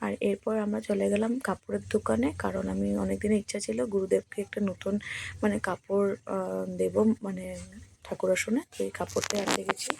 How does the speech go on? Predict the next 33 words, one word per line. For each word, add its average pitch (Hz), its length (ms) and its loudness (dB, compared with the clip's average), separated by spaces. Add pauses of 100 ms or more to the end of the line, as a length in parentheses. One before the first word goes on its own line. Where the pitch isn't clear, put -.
(520)
সেখান 202 340 -2
থেকে 208 280 4
একটা 208 240 2
সাদা 185 320 0
কাপড় 190 320 2
কিনে 190 260 2
নিয়েছি, 196 480 0
তা 220 100 0
সেই 202 180 -2
দোকান 196 360 0
থেকে 202 220 2
বের 190 300 -2
হয়ে 208 140 2
এসে 208 200 -2
একটা 214 320 0
চাট 185 320 -6
হাউসে 185 380 -2 (140)
গিয়ে 247 160 -2 (500)
আমরা 185 280 -4
দহি 180 280 2
বড়া 180 260 0
খেয়ে 185 260 -2
নিয়েছি। 185 560 -2 (2250)
এরপর 202 440 2 (600)
রিশার 208 300 6
পাপা 202 280 2
আমাকে 196 440 6
অটো 214 240 8
স্ট্যান্ড 202 280 2
পরে-, 202 360 0
পর্যন্ত 196 300 2
ছেড়ে 196 280 4
দিয়েছে, 202 360 8